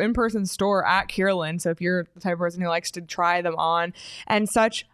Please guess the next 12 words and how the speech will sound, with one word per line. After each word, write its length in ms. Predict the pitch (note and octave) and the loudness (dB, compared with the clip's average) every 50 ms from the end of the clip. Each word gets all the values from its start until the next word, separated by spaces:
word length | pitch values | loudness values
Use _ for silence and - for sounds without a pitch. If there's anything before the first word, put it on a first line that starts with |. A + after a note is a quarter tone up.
| _ _ _ - G3+ | _ _ _ -4 0
another 460 | G3+ G3+ G#3 G#3+ A3 C4+ D#4+ F4+ C4 | 0 2 4 4 4 4 4 2 2
great 560 | F3+ - F#3+ E3+ E3+ D#3+ E3 G3 A3+ C#4 B3+ | 0 -2 -2 -2 -2 0 2 4 4 4 4
holiday 420 | A#3 G#3 G#3+ A3 A3 A3 G#3+ G3+ | 4 4 4 4 4 4 4 2
gift, 360 | G3 F3 F#3 G#3+ B3 - - - | 4 4 2 2 2 0 -2 -2
because 640 | A3 G#3 - G#3+ G3 F#3+ F#3+ F#3+ F#3+ F#3+ F3+ E3+ | -2 0 2 2 2 4 4 4 2 2 0 -2
who 80 | F3+ A3 | 0 0
doesn't 220 | A#3+ D4+ C#4 D#4 C4+ | 0 0 2 2 2
love 180 | A#3 A#3 A3 | 2 2 2
getting 260 | G#3+ A3+ G#3+ G#3 G#3 G3+ | 2 2 2 2 2 2
new 140 | G3+ F#3+ | 0 0
sunglasses? 580 | F#3+ - F3 F3 F3 F3+ F#3+ G#3+ - A#3+ B3 A#3+ - - - _ _ | 0 -2 -2 0 0 0 0 2 2 0 0 0 -4 -16 -20 _ _
You, 120 | - F3+ | -6 -6